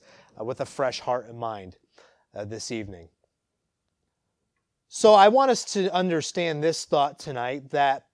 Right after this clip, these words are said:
every believer, every Christian has a point A and a point B. Often, uh, when maybe a young person is looking for a new car to buy or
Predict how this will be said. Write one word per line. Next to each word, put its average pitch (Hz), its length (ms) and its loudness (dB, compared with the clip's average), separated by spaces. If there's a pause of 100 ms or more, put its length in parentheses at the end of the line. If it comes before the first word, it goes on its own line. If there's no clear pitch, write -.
(160)
every 233 420 4
believer, 151 800 -2 (540)
every 196 320 2
Christian 127 720 -6 (400)
has 160 400 2
a 151 220 -2
point 170 500 -2 (140)
A 196 400 6 (640)
and 170 160 2
a 156 60 2
point 160 440 -2 (220)
B. 131 340 0
Often, 160 560 0 (300)
uh, 143 240 4
when 151 260 0
maybe 156 300 0
a 151 40 0
young 160 280 -2
person 170 480 0
is 143 240 -2
looking 160 320 -4
for 151 320 0
a 135 180 -2
new 160 180 -4
car 175 320 4
to 175 80 2
buy 165 380 4
or 139 240 0